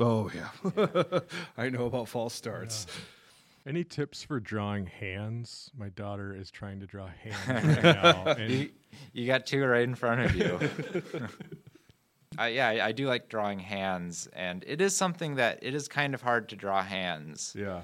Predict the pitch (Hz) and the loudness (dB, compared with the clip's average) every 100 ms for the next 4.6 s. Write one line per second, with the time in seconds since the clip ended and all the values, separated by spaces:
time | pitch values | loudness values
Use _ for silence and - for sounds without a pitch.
0 | 82 _ - 104 104 95 98 - - - | -12 _ -6 -4 -2 -4 -4 -6 -8 -12
1 | _ - 175 170 156 131 - 123 110 104 | _ -4 0 2 0 -2 -4 0 0 0
2 | 85 82 - 80 98 90 - 120 117 - | -2 -6 -8 -8 -8 -10 -10 -6 -6 -4
3 | 123 110 - - 104 98 - - 95 92 | -6 -6 -8 -2 -2 -2 -8 -10 -10 -10
4 | 87 - 85 78 73 | -10 -12 -10 -8 -8